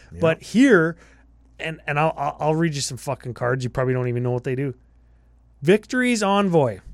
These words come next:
Speaker 2: Thalia's Lieutenant, Sanctuary Lockdown,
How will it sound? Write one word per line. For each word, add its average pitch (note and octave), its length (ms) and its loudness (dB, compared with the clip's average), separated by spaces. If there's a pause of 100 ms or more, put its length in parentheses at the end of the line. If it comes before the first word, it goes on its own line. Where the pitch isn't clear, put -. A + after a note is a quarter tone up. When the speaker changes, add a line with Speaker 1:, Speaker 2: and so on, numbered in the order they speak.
(920)
Speaker 2:
Thalia's A3+ 600 2
Lieutenant, F#3+ 560 -2 (1120)
Sanctuary A#3+ 760 0
Lockdown, F3 680 -4